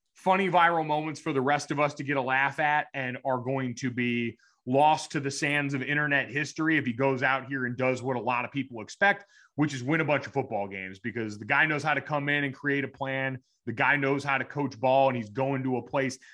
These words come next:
that's got a ton of great players that come through that school each and every year. So I'll be stunned if they don't have a fair amount of success sooner than later. And I think it'll make a lot of those moments easier for L S U fans to laugh at.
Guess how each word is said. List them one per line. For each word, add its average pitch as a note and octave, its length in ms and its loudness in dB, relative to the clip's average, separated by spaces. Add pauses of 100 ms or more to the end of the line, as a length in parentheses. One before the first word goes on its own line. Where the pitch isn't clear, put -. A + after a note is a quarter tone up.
(120)
that's C3+ 160 0
got B2+ 160 0
a A2 140 -6
ton D#3+ 260 -2
of A#2+ 160 -4
great C#3+ 380 -2
players C#3 460 0 (260)
that C3 160 0
come C#3+ 240 0
through C3 160 0
that B2+ 200 2
school C3+ 320 0
each B2+ 200 0
and C#3 80 -4
every A2+ 240 -2
year. C3+ 280 0
So B2 360 -2 (240)
I'll E3 160 4
be D#3 120 -2
stunned D#3 360 0
if C#3+ 100 -2
they C#3 120 2
don't C#3+ 340 -2
have C3+ 400 2
a A#2+ 80 -4
fair C#3 260 0
amount C3+ 300 -2
of B2 60 -10
success - 580 -4
sooner D3 280 -2
than A#2+ 200 -6
later. D#3 440 0 (300)
And C#3 380 4
I C3 80 4
think C#3 220 -2
it'll C3+ 180 2
make C#3 160 0
a C#3 60 2
lot C3+ 240 4
of C3 60 -4
those C3 200 -4
moments C3+ 340 -4
easier B2 340 -4
for A#2+ 200 -2
L A#2 120 0
S G#2+ 140 -8
U G#2+ 100 -6
fans G2+ 300 -8
to F#2 80 -16
laugh E2+ 320 -8
at. E2 200 -10